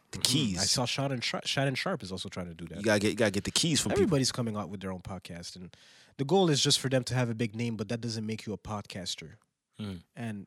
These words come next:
Speaker 2: D J Khaled is not a podcaster.
Speaker 3: Okay.
Speaker 2: But ma-, he could become a podcaster.
Speaker 3: Yeah.
Speaker 2: We'll see. But I, I don't have high expectations.
Speaker 1: You consider yourself a podcaster?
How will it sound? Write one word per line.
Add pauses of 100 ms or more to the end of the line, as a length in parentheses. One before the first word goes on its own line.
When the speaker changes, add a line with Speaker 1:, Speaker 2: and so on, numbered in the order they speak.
Speaker 2:
D
J
Khaled
is
not
a
podcaster. (360)
Speaker 3:
Okay.
Speaker 2:
But
ma-,
he
could
become (300)
a
podcaster.
Speaker 3:
Yeah.
Speaker 2:
We'll
see. (260)
But
I,
I
don't
have
high
expectations.
Speaker 1:
You
consider
yourself
a
podcaster?